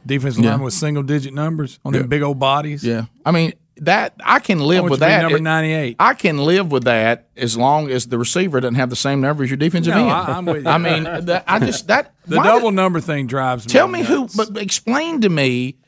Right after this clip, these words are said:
Speaker 2: I, now, if somebody says our coach makes us, you go, "Well, gosh, they didn't have a choice."
Speaker 1: Yeah.
Speaker 2: How can anybody be choosing that? You know, you can, I mean, you literally, I've seen it before. I remember when, when, uh, when Cam, like, say, take Cam Newton. I remember when Cam Newton played at Auburn, and everybody had a number two jersey,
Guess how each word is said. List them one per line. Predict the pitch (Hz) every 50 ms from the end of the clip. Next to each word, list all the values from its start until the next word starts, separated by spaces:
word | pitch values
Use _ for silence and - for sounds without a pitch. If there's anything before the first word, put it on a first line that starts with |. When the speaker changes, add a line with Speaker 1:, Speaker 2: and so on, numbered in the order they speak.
| _ _ _ _ _
Speaker 2:
I, | - - -
now, | 190 196 190 175
if | -
somebody | - - 254 254 233 214 185
says | 165 - 180 170 151
our | 147 143
coach | - - 180 160 139 -
makes | 139 156 165 170 135 -
us, | - 104 87 -
you | 131 123
go, | 113 117 107
"Well, | 98 101
gosh, | 110 131 139 -
they | 107
didn't | 104 113 113
have | 127 131
a | 120
choice." | - 160 180 170 113 - -
Speaker 1:
Yeah. | 151 151 131 113 104 - _
Speaker 2:
How | - - 233 294 349
can | - - 285 262
anybody | 262 254 240 220 214 202
be | 180 165 151
choosing | - - - - - 247 285 294 285 214 165 127 110 104
that? | 98 92 - - - _ _ _ _ _ - - _ _
You | 180 196
know, | 190
you | 170 202 269
can, | 311 - - - -
I | 175
mean, | 196 185 180
you | 214 269 269
literally, | 226 208 240 262 262 262 240 220 202 202 -
I've | 185 175 -
seen | - 247 240
it | 208 -
before. | 170 156 - 180 151 147
I | 190
remember | 247 302 262 214 226 247 240 185 139 127 147 147 -
when, | 135 135 135 131 131
when, | - 131 135 131 127 123
uh, | 123 120 120
when | 123 131 131 127 120
Cam, | - - 151 - 123
like, | 139 139 139
say, | - 151 139
take | - - - 139 135 -
Cam | - 143 135 120 120
Newton. | 117 98 87 - 87 90 - _ _ _ _ _ _ -
I | 156 233
remember | 285 285 247 214
when | 175 -
Cam | - 165 175 185 185
Newton | 180 170 156 147 131
played | 135 139 127 135 147
at | 143
Auburn, | 131 110 101 95 90 - - - _
and | - 127 135
everybody | - 143 160 170 165 156 156 147 147 147
had | 139 143 139
a | 135
number | 135 135 139 143 143
two | - 139 123 107
jersey, | 95 101 87 85 85 104 117 117